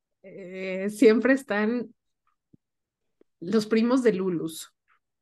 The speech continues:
Para los que no sepan qué es de Lulu, <laughs>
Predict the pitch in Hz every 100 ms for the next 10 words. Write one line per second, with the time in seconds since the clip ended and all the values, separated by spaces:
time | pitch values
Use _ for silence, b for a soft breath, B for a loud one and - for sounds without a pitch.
0 | _ _ _ _ _ _ 220 220 226 226
1 | 240 302 302 277 214 220 175 190 320 -
2 | 254 - 269 - 320 311